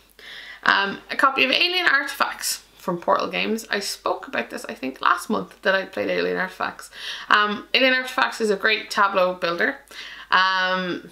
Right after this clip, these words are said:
yeah, it's basically what it is, and you combine things together to make cool things happen and get victory points and money. Um, but the problem was we felt it ran a little too long for what it was. I still think it's a very good game. It's just I really needed it to be a little shorter, to end a little earlier.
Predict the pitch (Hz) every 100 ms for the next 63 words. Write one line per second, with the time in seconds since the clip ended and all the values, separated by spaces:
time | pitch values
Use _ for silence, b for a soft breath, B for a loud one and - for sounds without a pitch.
0 | - 165 180 196 - 180 - - 170 175
1 | 175 170 165 - 175 170 170 165 170 -
2 | 156 160 165 170 - 143 156 196 - 294
3 | 302 294 277 - - - 208 202 95 -
4 | 98 185 - - - 175 175 - 170 214
5 | 240 233 240 B B B B - 240 233
6 | 233 226 - 285 302 294 254 - - 240
7 | 147 226 220 208 202 - 202 208 190 185
8 | 202 208 185 175 175 - - - 320 -
9 | - 240 240 - 403 285 247 214 202 87
10 | - - - - 80 73 120 - - 196
11 | 208 202 185 185 175 175 - - 170 170
12 | 175 - - - - 151 156 - 170 170
13 | 170 165 - 160 - - 180